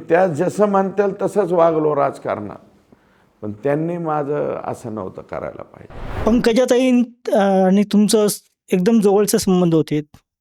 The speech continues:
Speaker 2: चांगले प्रेमाचे संबंध होते, आता ते इतका वि-, अ, दुरावा का?
Speaker 1: त्यांचे आणि माझे वाईट काय संबंध होते? दोन हजार सतरा पासून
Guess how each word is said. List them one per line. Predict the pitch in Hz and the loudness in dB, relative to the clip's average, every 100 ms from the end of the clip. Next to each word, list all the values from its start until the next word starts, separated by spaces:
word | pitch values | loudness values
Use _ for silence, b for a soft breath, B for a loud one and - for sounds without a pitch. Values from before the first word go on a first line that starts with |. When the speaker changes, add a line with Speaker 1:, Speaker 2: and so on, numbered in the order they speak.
| _ | _
Speaker 2:
चांगले | - 175 202 | -2 2 2
प्रेमाचे | 196 - 175 196 190 | 0 0 2 2 0
संबंध | - 190 180 170 | -2 0 0 0
होते, | 147 160 190 - | 0 -2 -6 -4
आता | 185 - 262 | -8 -2 -2
ते | 277 262 | 0 -2
इतका | 254 - 247 | -2 0 0
वि-, | 226 220 - _ _ _ _ | 0 -4 -8 _ _ _ _
अ, | 196 180 175 | -6 -4 -2
दुरावा | 175 185 185 | 0 2 0
का? | 175 - - _ _ _ - B B B B B B - | -2 -8 -14 _ _ _ -20 B B B B B B 0
Speaker 1:
त्यांचे | 127 135 185 | 0 2 0
आणि | 180 | 0
माझे | 180 180 180 | -2 -2 0
वाईट | 175 175 - | 0 0 -2
काय | 180 | -2
संबंध | 170 180 180 175 156 | 0 -2 -4 -4 -4
होते? | 113 98 104 | -6 -6 -6
दोन | 92 131 160 | -2 0 0
हजार | 143 151 156 | 0 0 -2
सतरा | - 151 160 151 | -2 -4 -2 -2
पासून | 156 147 - 151 160 | -4 -8 -8 -8 -8